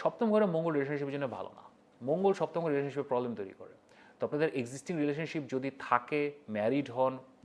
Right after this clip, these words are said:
বয়ফ্রেন্ড গার্লফ্রেন্ড থাকে, মাথা ঠান্ডা রাখতে হবে, কারণ ষষ্ঠ ঘরে কেতু প্লাস সূর্য এবং সপ্তম ঘরে মঙ্গল, it is like, এটা fireworks,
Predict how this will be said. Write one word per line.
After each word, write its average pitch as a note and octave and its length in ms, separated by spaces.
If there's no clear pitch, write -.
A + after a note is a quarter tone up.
বয়ফ্রেন্ড A#2 360
গার্লফ্রেন্ড C#3 380
থাকে, A#2+ 280
মাথা B2+ 200
ঠান্ডা A2+ 340
রাখতে - 240
হবে, - 120
কারণ A2+ 160
ষষ্ঠ B2+ 360
ঘরে F3+ 380
কেতু E3+ 340
প্লাস C#3 260
সূর্য F3 300
এবং D#3 180
সপ্তম E3 420
ঘরে D3+ 200
মঙ্গল, D3 340
it G3+ 160
is G3 80
like, D3 240
এটা - 160
fireworks, G#2+ 560